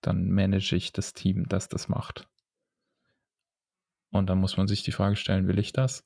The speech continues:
oder will ich li-, lieber klein bleiben und sozusagen weiterhin Websites programmieren, dafür aber nicht so viel Geld zu verdienen oder nicht so viel Einfluss zu haben, sozusagen. Das ist so. Das ist diese,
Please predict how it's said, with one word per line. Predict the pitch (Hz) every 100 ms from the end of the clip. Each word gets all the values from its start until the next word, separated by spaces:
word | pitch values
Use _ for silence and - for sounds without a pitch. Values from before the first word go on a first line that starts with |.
| -
oder | 101 98
will | 104
ich | 101 -
li-, | - 98
lieber | 101 92
klein | - 95 -
bleiben | 98 107 - -
und | 98
sozusagen | - - - 95
weiterhin | - - - 110
Websites | 113 - - -
programmieren, | - - 107 117 117 _
dafür | - - -
aber | 101 92
nicht | 107
so | -
viel | - -
Geld | - 101
zu | -
verdienen | - - 107 - _ _ _ _ _ _ _ _ - _ _ _ - -
oder | - 87
nicht | 90 -
so | -
viel | -
Einfluss | 95 92 - -
zu | -
haben, | 107 - - _
sozusagen. | - - - - - _ _
Das | - -
ist | - -
so. | - - _ _ _ _ _ _ _ _ _ _ _ _ _ _ _ _ _ _ _ _ _ _ _ _ _ _ _
Das | 101 95
ist | 92 - - -
diese, | 98 92 92 92 87 -